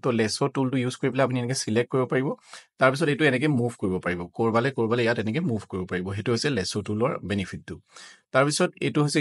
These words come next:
ইনচাৰ্ট স্পেচ, এইটো আমাক দৰকাৰ নাই। তাৰপিছত এইটো হৈছে ইৰেজাৰ, তো ইৰেজাৰ আপোনালোকে ইয়াত চিম্পলি ইৰেজ কৰি দিব পাৰিব এনেকৈ। তাৰপিছত ইয়াত আহিলে এইটো হৈছে mainly, ইয়াত যদি মই ক্লিক কৰোঁ, তো মই যিটো লিখিম সেইটো মানে এনেকুৱা হৈ যাব। ছাপ'জ,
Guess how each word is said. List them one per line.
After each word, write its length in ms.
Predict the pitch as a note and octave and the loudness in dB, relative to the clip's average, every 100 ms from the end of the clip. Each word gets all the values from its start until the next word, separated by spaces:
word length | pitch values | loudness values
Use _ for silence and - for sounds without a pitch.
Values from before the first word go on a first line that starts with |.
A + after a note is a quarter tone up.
| B2 | 0
ইনচাৰ্ট 260 | A#2 C#3 - | 2 0 0
স্পেচ, 160 | D3 D3 | -2 0
এইটো 120 | B2 A#2+ | 2 2
আমাক 120 | B2 G#2 | 2 0
দৰকাৰ 240 | G2+ B2 A2+ | 2 0 0
নাই। 80 | A#3 - - _ | -4 -10 -20 _
তাৰপিছত 240 | B2+ A#2+ - | 0 2 2
এইটো 120 | C3 C#3+ | 2 2
হৈছে 160 | C#3+ C3 | 2 2
ইৰেজাৰ, 300 | B2 B2+ D#3+ B3+ - _ | 2 2 0 -2 -12 _
তো 60 | B2 G#2+ | -2 2
ইৰেজাৰ 300 | A2+ A2+ C3 | 2 4 4
আপোনালোকে 220 | A#2+ B2 | 2 2
ইয়াত 120 | B2+ A#2+ | 0 0
চিম্পলি 300 | A#2+ G#2+ B2+ | -2 -2 0
ইৰেজ 180 | G#2 A2 - | 0 -2 -2
কৰি 120 | A#2+ | -2
দিব 80 | B2 | 0
পাৰিব 140 | B2+ B2 B2+ | 0 2 0
এনেকৈ। 180 | C3 D#3+ - _ - | -2 -8 -10 _ -2
তাৰপিছত 360 | A2 G#2+ B2+ G#2+ | 0 0 -2 2
ইয়াত 140 | A#2 A#2 | 2 2
আহিলে 200 | A#2 B2+ A#2 | 0 0 0
এইটো 140 | A2 B2+ | 0 -2
হৈছে 160 | B2+ D3 | 0 0
mainly, 260 | B2+ C3 C#3+ D3 - - - | 0 0 0 -2 -12 -14 0
ইয়াত 140 | A#2+ | 2
যদি 80 | C3 | 4
মই 140 | C3+ C#3+ | 2 0
ক্লিক 160 | C#3 B2+ | -2 0
কৰোঁ, 160 | D3+ E3+ - | 2 0 0
তো 60 | C3+ B2 | 2 4
মই 120 | B2+ C3+ A#2+ | 4 2 0
যিটো 160 | C3+ D#3+ | 0 2
লিখিম 200 | D3 F3 E3 | 2 0 0
সেইটো 160 | B2 | 2
মানে 140 | C3+ D#3 | 2 2
এনেকুৱা 180 | B2 A#2+ G#2+ | 0 0 -2
হৈ 80 | |
যাব। 160 | G2 F#2 | -4 -6
ছাপ'জ, 320 | G2+ G#2+ - | -4 -2 0